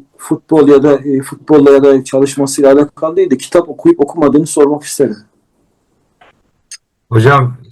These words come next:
Speaker 2: kitabı en son herhalde, e, bir lise zamanında dört sene önce falan okumuştum. Daha sonra açıkçası hiç kitap okudum mu desen yalan olur, hiç okumadık ya.
Speaker 1: Ya bu, buna üzüldüm işte. Bu, e,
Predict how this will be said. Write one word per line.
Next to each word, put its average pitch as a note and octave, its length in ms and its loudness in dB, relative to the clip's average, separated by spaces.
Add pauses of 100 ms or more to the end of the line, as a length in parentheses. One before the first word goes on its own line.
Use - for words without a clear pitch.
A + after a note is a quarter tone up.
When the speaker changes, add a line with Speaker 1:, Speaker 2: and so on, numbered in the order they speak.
(180)
Speaker 2:
kitabı D3 400 0
en D3+ 120 4
son D#3+ 420 -4 (180)
herhalde, C3 680 0
e, A2+ 280 -4
bir A#2 60 -6
lise C3+ 260 -2
zamanında B2+ 520 2
dört C#3+ 180 0
sene C3+ 180 -4
önce B2 240 0
falan B2+ 340 -2
okumuştum. B2 540 -14
Daha B2+ 200 2
sonra C#3+ 260 -4
açıkçası B2+ 500 -4
hiç - 180 -8
kitap B2+ 300 0
okudum B2+ 280 2
mu A2+ 120 2
desen B2+ 380 -4 (140)
yalan A#2 340 2
olur, C3+ 180 -4
hiç B2 140 -12
okumadık G2+ 540 -6
ya. - 100 -14 (280)
Speaker 1:
Ya B2+ 220 2
bu, D#3+ 200 4
buna F#3 200 4
üzüldüm F3 500 2
işte. D3 320 -2
Bu, E3+ 320 2
e, C#3+ 220 2